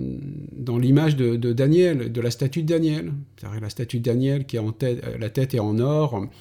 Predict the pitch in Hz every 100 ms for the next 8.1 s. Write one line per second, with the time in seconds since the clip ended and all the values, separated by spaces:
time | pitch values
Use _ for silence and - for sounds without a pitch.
0 | - - 117 - 135 123 120 113 110 127
1 | 147 151 123 113 131 151 160 160 - -
2 | - 123 - 123 127 123 - 160 156 131
3 | 127 110 113 147 170 127 123 127 123 120
4 | 131 113 139 - - - - - - -
5 | 117 127 120 120 - 127 113 135 180 -
6 | 110 110 196 226 135 57 - - - -
7 | - - 135 - 127 170 185 120 117 139
8 | 120